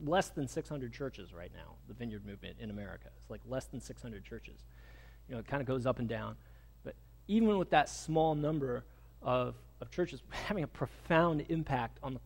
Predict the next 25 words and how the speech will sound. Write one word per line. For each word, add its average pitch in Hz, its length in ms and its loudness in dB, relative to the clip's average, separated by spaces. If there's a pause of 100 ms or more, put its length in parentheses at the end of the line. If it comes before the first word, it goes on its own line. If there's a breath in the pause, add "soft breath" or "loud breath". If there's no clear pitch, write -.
culture 123 460 -4 (460 soft breath)
of 127 140 -4
church 131 300 -4
in 123 80 -6
America, 120 560 -4
I 127 280 6 (400)
think 185 180 2
and 117 100 0
hope 120 500 4 (520 soft breath)
rather 127 180 0
positively. 120 720 -2 (1000)
And 147 80 -6
so 185 200 8
I 160 80 4
think 226 240 4
just - 200 -2
as 170 280 6
we 170 100 6
continue 175 560 4
to 127 360 0 (420 soft breath)
look 175 460 10
to 175 100 0
the 143 80 -2
prayers 151 580 2
that 131 140 -6